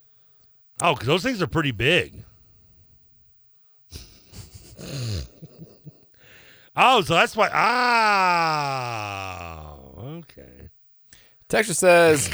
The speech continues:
Speaker 2: "Any chance that K P saw the reports of that Karan Davis fight and was like, 'Nolan, me and Karan got into a fight,' and K P convinced himself that he forgot about the fight?" <laughs> Just, no.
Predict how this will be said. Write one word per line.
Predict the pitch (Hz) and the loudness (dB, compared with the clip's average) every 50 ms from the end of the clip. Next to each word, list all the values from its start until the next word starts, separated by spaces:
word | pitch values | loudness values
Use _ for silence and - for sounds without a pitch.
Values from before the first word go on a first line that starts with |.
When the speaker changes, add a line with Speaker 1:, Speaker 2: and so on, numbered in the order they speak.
| - - - - - - | -6 -8 -8 -8 -2 2
Speaker 2:
"Any | - 190 220 240 | 4 6 6 4
chance | - - 214 220 202 - | 4 4 4 4 4 2
that | 180 156 | 0 -2
K | 135 143 175 180 | 2 4 4 4
P | - - 180 170 151 | 4 2 2 0 2
saw | - - - 139 151 170 165 | 2 4 6 8 8 8 8
the | 156 156 | 8 6
reports | 147 123 - - 147 147 143 131 - | 4 4 4 4 6 6 6 6 4
of | 123 107 | 2 4
that | 123 123 - - | 4 4 4 2
Karan | - 120 127 127 123 | 0 2 4 4 4
Davis | 117 123 123 120 113 107 | 6 6 6 6 4 0
fight | - - 123 120 117 117 | 0 4 4 6 6 4
and | 98 110 | 2 -2
was | 107 98 95 | -4 -2 0
like, | 107 104 101 95 85 | 2 2 2 2 0
'Nolan, | 98 107 117 127 135 139 131 120 | 0 2 4 6 6 6 4 4
me | 120 120 120 120 | 2 2 2 2
and | 117 104 | 0 0
Karan | - 117 117 113 113 | 0 2 2 2 4
got | 107 113 101 | 4 2 2
into | 104 107 113 113 | 2 0 0 0
a | 101 | 0
fight,' | - - 113 110 98 98 98 - - - | 4 4 6 6 6 4 2 -2 -6 -10
and | 110 101 - | -10 -6 0
K | - 110 104 | 0 0 2
P | - 117 113 | 2 2 0
convinced | - - 107 95 104 104 98 - | 0 0 -2 0 0 0 0 0
himself | 120 107 - - 113 110 107 - | -2 -2 0 2 2 2 2 2
that | 107 95 | 0 -4
he | 101 | -2
forgot | - 107 95 101 95 107 | -4 -4 -2 0 2 2
about | 110 101 - - 131 - | 2 0 0 -2 -2 -2
the | - | -4
fight?" | 104 - - - 95 - 151 135 - _ _ _ | -8 -8 -8 -10 -8 -6 -6 -8 -8 _ _ _
<laughs> | _ - - - | _ -20 -18 -16
Just, | 104 - 139 170 - - - - - _ _ _ _ _ _ - - - - - - - | -14 -10 -8 -8 -8 -10 -16 -20 -20 _ _ _ _ _ _ -20 -16 -10 -8 -8 -8 -8
no. | - 110 - | -12 -10 -12